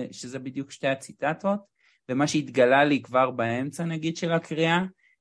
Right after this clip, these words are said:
שהמינגווי פה לא, לא מאוהב במצ'ואיזם, הוא לא מאוהב בגבריות הזאת, יש כאן, אה, אני לא יודע אם פרודיה, אולי פרודיה זה מילה גדולה מדי,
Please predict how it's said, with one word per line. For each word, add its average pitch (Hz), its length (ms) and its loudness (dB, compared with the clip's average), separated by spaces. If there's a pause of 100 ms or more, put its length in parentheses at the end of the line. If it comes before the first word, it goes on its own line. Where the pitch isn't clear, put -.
שהמינגווי 165 1080 4
פה 175 160 6
לא, 175 460 6
לא 165 120 0
מאוהב 135 480 -2
במצ'ואיזם, 120 1120 -6
הוא 123 100 -8
לא 143 100 4
מאוהב 127 480 0
בגבריות 117 960 -4
הזאת, 170 540 0 (360)
יש 143 160 -2
כאן, 165 320 0
אה, 131 280 0
אני 131 80 -2
לא 160 60 2
יודע 185 140 2
אם 185 220 2
פרודיה, 135 500 2
אולי 127 220 2
פרודיה 123 420 0
זה 123 140 -10
מילה 110 260 -6
גדולה 117 380 -2
מדי, 113 600 -6